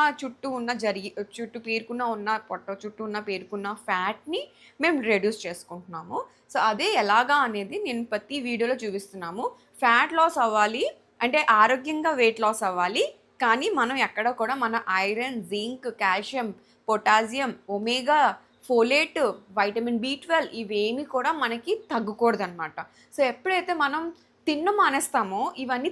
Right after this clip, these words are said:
తగ్గిపోతుంది, అప్పుడు రోగం మనకి వేరే డిజీజ్ స్టార్ట్ అవుతుందన్నమాట. So అందుకని ఆరోగ్యంగా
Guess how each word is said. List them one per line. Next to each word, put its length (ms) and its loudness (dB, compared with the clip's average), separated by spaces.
తగ్గిపోతుంది, 640 -4
అప్పుడు 200 -6
రోగం 340 4
మనకి 220 -4
వేరే 260 0
డిజీజ్ 360 -2
స్టార్ట్ 320 -2
అవుతుందన్నమాట. 640 -10
So 40 -6
అందుకని 380 -4
ఆరోగ్యంగా 640 -2